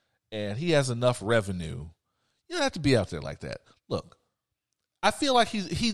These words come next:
he's achieved his version of world domination. He's made all the money. He's got a legacy of, uh, of awesome to mid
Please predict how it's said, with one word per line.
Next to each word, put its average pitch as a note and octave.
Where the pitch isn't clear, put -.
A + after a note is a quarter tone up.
he's A3+
achieved F3
his D3+
version A#2
of G2
world G#2
domination. F2
He's B2
made B2
all B2+
the F3+
money. C3
He's B2
got A2+
a -
legacy C3+
of, G#2
uh, F#2
of F2+
awesome B2+
to B2
mid B2